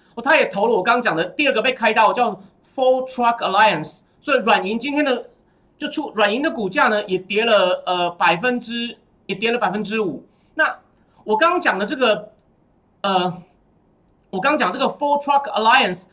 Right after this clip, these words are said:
还有这个 Boss 直聘呢，他们也都是六月的时候在纽-，在美国上市的。你看，就对美国上市的抓一个大的，抓两个小的，全部，全部开罚。那，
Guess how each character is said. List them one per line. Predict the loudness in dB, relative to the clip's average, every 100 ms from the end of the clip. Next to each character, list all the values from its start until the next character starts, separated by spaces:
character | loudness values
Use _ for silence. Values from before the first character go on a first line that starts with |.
| _ _
还 | 0
有 | 0
这 | 0
个 |
Boss | -2 4 4 4 -4
直 | -10 -8
聘 | -4 -2
呢， | -2 -6 _ _ _
他 | 0 2
们 | 4 2 -2 -14
也 | -6 -6
都 | -2 2 2
是 | 2 -4 -8 -12 _ _ _ _ _ _ _ _ _ _ _
六 | 2 4 6
月 | 4
的 | 2
时 | 0
候 |
在 | 0 0 0 -6 _ _ _ _ _
纽-， | -4 -4 -4 -2
在 | 0
美 | 0
国 | -2 -2
上 | -2 -2
市 | -4
的。 | -4
你 |
看， | 0 0 -2 _ _ _
就 | -4 -4 -6 -18 _
对 | 0
美 | 2
国 | 0
上 | 0 0
市 | 0
的 | -2 -2
抓 | 2 4
一 | 4
个 |
大 | 2 2
的， | 4
抓 | 4
两 | 2 2
个 |
小 | -2 -2
的， | -2 -6 _ _ _
全 | -8 -6
部， | -6 -10 -10
全 | -8
部 | -6 -4
开 | -2 -2
罚。 | -2 -6 -6 -14 _ _ _ -4
那， | 0 0